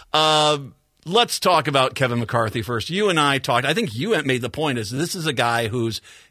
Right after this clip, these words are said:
entire career was about becoming Speaker of the House. He, of course, it, it became clear with Johnson that he was never going to get back that Speaker's chair. And when that happened, I think it broke his heart. He has announced he is leaving the House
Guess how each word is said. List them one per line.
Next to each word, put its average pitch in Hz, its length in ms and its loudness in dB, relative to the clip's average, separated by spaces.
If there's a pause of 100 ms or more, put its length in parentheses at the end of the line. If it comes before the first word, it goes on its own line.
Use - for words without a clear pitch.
(120)
entire 139 580 0
career 113 560 -4
was 127 320 2
about 117 380 2
becoming 127 480 0
Speaker 113 480 -4
of 104 100 -4
the 104 80 -4
House. 85 400 -8 (640)
He, 139 460 2
of 127 140 -4
course, 175 340 0
it, 147 200 0
it 156 100 0
became 190 380 0
clear 165 180 2
with 143 140 2
Johnson 127 520 0
that 117 140 0
he 127 100 -4
was 113 220 -4
never 135 360 2
going 131 140 0
to 120 60 0
get 113 180 -2
back 107 240 -2
that 107 160 -2
Speaker's 107 440 -8
chair. 98 340 -4 (580)
And 127 340 2
when 117 160 2
that 135 200 2
happened, 131 460 0
I 123 120 0
think 117 180 -2
it 104 100 -4
broke 117 240 -6
his 120 140 -6
heart. 131 300 2
He 117 160 -2
has 107 120 0
announced 120 380 0
he 131 180 -2
is 117 160 -2
leaving 208 560 -2
the 120 140 -2
House 175 460 -2